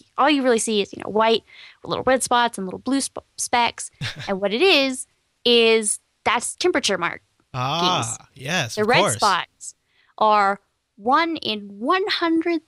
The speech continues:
Speaker 1: thousandth hotter than the average, and the blue spots are just slightly cooler.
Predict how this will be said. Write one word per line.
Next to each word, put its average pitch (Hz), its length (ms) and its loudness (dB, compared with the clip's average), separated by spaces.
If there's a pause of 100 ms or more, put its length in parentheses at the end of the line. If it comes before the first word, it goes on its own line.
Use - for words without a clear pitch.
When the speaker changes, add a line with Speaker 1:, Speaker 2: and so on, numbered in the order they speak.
Speaker 1:
thousandth 262 720 0 (1040)
hotter 190 380 0
than 233 160 0
the 226 120 0
average, 185 520 -2 (480)
and 202 120 0
the 196 60 0
blue 240 240 2
spots 220 440 -2
are 202 60 -2
just 214 240 -4
slightly 196 340 -4
cooler. - 460 0